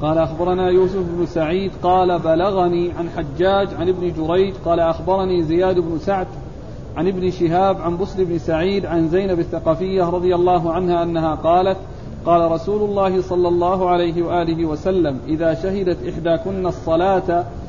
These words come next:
فلا تمس طيبا." قال أبو عبد الرحمن:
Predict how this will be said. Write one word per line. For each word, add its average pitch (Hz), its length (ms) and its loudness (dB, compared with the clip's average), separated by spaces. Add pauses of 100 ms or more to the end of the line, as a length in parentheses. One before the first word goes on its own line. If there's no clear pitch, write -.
(180)
فلا 160 240 4
تمس 185 440 -2
طيبا." 160 580 0 (440)
قال 170 180 4
أبو 170 260 2
عبد 156 240 0
الرحمن: 151 460 0